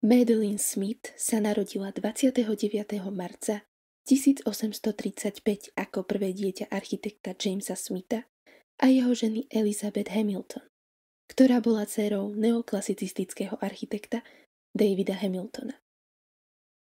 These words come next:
Madeleine bola prvým z piatich detí a jej rodina patrila po generácie k vyššej strednej triede. Rodina žila v mestskom dome na Blitswood Square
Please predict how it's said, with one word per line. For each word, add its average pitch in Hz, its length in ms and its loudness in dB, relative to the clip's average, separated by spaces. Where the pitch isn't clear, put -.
Madeleine 262 480 6
bola 196 240 0
prvým 220 400 2
z - 80 -8
piatich 185 400 -2
detí 208 400 0
a 233 160 6
jej 233 160 6
rodina 233 320 2
patrila 220 400 -2
po 214 80 -2
generácie 196 800 -2
k - 0 -
vyššej 202 400 -2
strednej 185 400 -4
triede. 180 400 -6
Rodina 247 480 6
žila 220 240 2
v 208 80 0
mestskom 202 320 -4
dome 185 320 -4
na 175 160 -8
Blitswood 196 640 -4
Square 233 400 -2